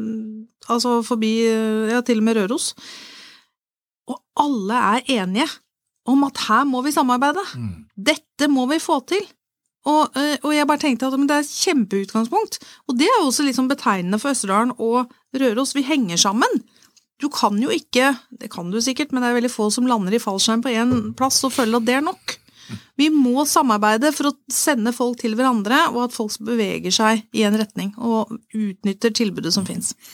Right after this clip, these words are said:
Speaker 2: Og markedet der ute er grenseløst?
Speaker 1: Det er grenseløst, og du kan si at de konkurrentene, de vi konkurrerer mot,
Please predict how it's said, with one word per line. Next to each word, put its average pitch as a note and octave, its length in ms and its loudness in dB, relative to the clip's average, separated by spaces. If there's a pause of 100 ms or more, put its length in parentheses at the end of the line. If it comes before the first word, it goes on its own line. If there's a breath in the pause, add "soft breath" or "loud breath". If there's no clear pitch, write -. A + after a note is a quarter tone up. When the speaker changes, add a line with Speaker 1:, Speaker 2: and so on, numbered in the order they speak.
(140)
Speaker 2:
Og C#3 80 -2
markedet A#2+ 380 4 (160)
der A#2 160 2
ute A#2+ 160 -2
er B2+ 320 2
grenseløst? B2+ 760 -4 (540 loud breath)
Speaker 1:
Det A#3 80 2
er A3 280 4
grenseløst, E4+ 600 2
og C#4+ 100 0
du C#4 60 2
kan D#4 140 2
si C#4+ 100 4
at C4 80 2
de B3+ 140 0
konkurrentene, B3 920 2
de A3 180 2
vi G#3 140 2
konkurrerer G#3 540 0
mot, A3 240 0